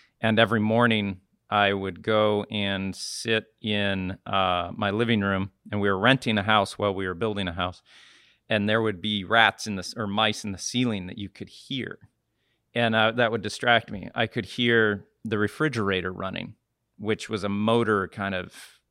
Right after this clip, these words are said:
you know, human-made sound, art, mechanical,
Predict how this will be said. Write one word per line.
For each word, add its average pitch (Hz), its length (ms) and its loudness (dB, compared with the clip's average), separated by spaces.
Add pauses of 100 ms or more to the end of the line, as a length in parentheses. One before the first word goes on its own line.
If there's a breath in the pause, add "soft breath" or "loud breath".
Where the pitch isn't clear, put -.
(380)
you 117 140 -6
know, 98 280 -4
human-made 107 800 2
sound, 95 760 -2
art, 104 260 -2
mechanical, 104 840 -2